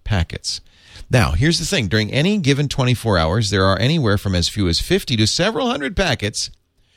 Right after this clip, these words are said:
that transit the router firewall and are dropped by S P F. Most, but not quite all, are T C P packets sent by a website to which, which Firefox is currently on,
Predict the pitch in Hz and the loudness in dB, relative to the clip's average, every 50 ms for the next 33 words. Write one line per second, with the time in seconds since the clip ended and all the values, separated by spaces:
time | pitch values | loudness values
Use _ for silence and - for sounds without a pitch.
0 | _ - - - - 131 127 - - - - - 156 185 233 262 285 277 247 165 | _ -20 -20 -10 -4 -4 -4 -2 -2 -4 0 2 2 4 4 4 2 2 0 0
1 | 147 139 180 - - - 139 127 113 123 127 143 185 220 233 220 - - 202 214 | 0 -2 -2 -2 -2 -2 0 2 2 2 2 2 2 0 -2 -4 -4 -4 -4 -2
2 | 226 233 196 135 104 95 98 107 139 165 156 147 143 143 - - 135 196 226 214 | -2 0 0 0 0 2 0 0 0 0 0 0 0 -2 -2 -2 -2 0 0 0
3 | 185 190 - - - 170 175 185 185 185 - - - 214 226 175 147 - - - | -2 -4 -8 -6 -4 -4 -2 0 -2 -2 -2 -2 -2 -2 -2 -2 0 0 -2 -2
4 | - - - _ _ _ _ _ _ _ _ _ _ _ _ _ _ _ _ _ | -4 -16 -18 _ _ _ _ _ _ _ _ _ _ _ _ _ _ _ _ _
5 | _ - 113 123 180 233 202 151 151 - - 123 110 120 143 175 - - 185 185 | _ -2 0 2 2 2 2 2 0 -2 -2 0 0 2 0 0 0 0 0 2
6 | 165 123 110 110 104 104 - - - 143 - - 165 139 143 139 - 117 104 101 | 4 4 4 2 2 0 0 -2 -2 -2 -2 -2 -4 -4 -4 -2 0 2 2 2
7 | 98 110 - - - 117 95 - - 107 110 120 127 123 110 104 90 78 - - | 0 -2 -4 0 0 0 0 0 0 0 2 2 2 2 2 2 2 0 0 0
8 | - 78 73 71 - - - - - _ - - - 104 95 87 - - - - | 0 0 -2 -2 -6 -12 -20 -20 -20 _ -12 -6 -2 0 2 2 0 -2 -6 -8
9 | - - - 104 - - - 92 80 - 95 - 104 104 - - 95 - - - | -6 -2 0 0 0 2 0 2 2 2 0 0 0 -2 0 -2 -4 -4 -2 0
10 | 107 104 120 139 143 135 101 71 67 67 67 80 104 | 2 2 2 2 2 2 2 2 0 0 0 -2 -2